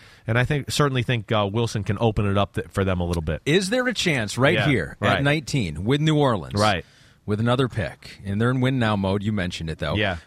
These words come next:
Speaker 2: But Pittsburgh at twenty.
Speaker 1: Yeah.
Speaker 2: We've heard quarterback, quarterback,
Speaker 1: I know.
Speaker 2: quarterback from
Speaker 1: I know.
Speaker 2: Pittsburgh for so long.
Speaker 1: Yeah.
Speaker 2: Is there a chance a team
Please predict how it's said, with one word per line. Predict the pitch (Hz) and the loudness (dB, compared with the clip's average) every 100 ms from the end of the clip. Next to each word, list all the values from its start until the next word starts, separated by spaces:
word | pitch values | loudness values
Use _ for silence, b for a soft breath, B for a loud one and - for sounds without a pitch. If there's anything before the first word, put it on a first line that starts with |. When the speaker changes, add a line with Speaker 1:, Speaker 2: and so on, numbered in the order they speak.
| _ | _
Speaker 2:
But | 117 - | -4 2
Pittsburgh | 196 - 190 170 | 0 2 0 0
at | 139 | 0
twenty. | - 131 98 78 85 | -4 -2 -2 -4 -6
Speaker 1:
Yeah. | 110 120 104 | 2 2 4
Speaker 2:
We've | 104 147 | 2 2
heard | 147 135 | 2 0
quarterback, | - 165 123 73 65 - | 2 2 2 -2 -12 -4
quarterback, | - 143 85 67 - - | 0 2 0 -6 -8 2
Speaker 1:
I | 156 131 | 4 6
know. | 131 143 87 | 4 2 -2
Speaker 2:
quarterback | - | -4
from | 131 113 | -4 0
Speaker 1:
I | 131 107 | 2 2
know. | 120 127 | 2 0
Speaker 2:
Pittsburgh | 87 - - | -2 -8 -6
for | 107 | -2
so | - 160 | 4 4
long. | 160 131 73 | 6 4 2
Speaker 1:
Yeah. | 80 101 135 - | 0 0 0 0
Speaker 2:
Is | 139 165 | 2 4
there | 165 190 | 4 2
a | 214 | 2
chance | - 156 110 - - - | 0 0 -2 -6 -8 -6
a | |
team | 117 - 165 127 113 | -4 0 2 2 0